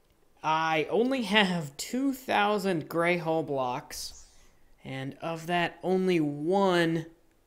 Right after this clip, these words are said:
wedge. So that is definitely a problem. Now, I, uh, Salty Shipyard's full, so I gotta find another way to get some blocks.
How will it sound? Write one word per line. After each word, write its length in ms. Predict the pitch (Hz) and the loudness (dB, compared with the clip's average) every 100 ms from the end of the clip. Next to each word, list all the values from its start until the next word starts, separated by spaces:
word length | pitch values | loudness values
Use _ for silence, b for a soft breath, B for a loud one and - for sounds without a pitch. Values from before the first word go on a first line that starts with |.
| _ - | _ -6
wedge. 640 | 160 165 135 120 - - - - - - - - - _ | 0 2 0 -6 -12 -14 -20 -20 -20 -20 -20 -20 -20 _
So 480 | - - 131 127 127 - | -18 -16 -14 -14 -16 -10
that 220 | 147 165 | -4 -2
is 100 | 160 | -2
definitely 400 | - 156 156 151 | 0 -2 0 -4
a 60 | 143 | -4
problem. 460 | 151 139 135 131 - | -2 -2 -2 -8 -8
Now, 320 | 139 139 - - | -6 -6 -8 -10
I, 520 | 156 165 175 180 175 | -6 0 0 2 2
uh, 500 | 160 156 156 151 - | 2 2 2 0 -4
Salty 240 | - 165 | -6 -8
Shipyard's 420 | 156 208 202 143 - | -4 -2 0 0 -2
full, 500 | 147 160 139 139 - - - - - | -2 0 0 -4 -18 -20 -20 -20 -18
so 460 | - 139 135 131 - | -8 -4 -2 -4 -2
I 100 | 156 | 0
gotta 160 | 165 | 0
find 220 | 160 160 151 | 2 2 2
another 240 | 151 147 | 0 0
way 100 | 147 | 0
to 60 | 139 | 0
get 160 | 139 | -4
some 140 | 131 123 | -8 -8
blocks. 520 | 131 127 - - | -6 -6 -8 -14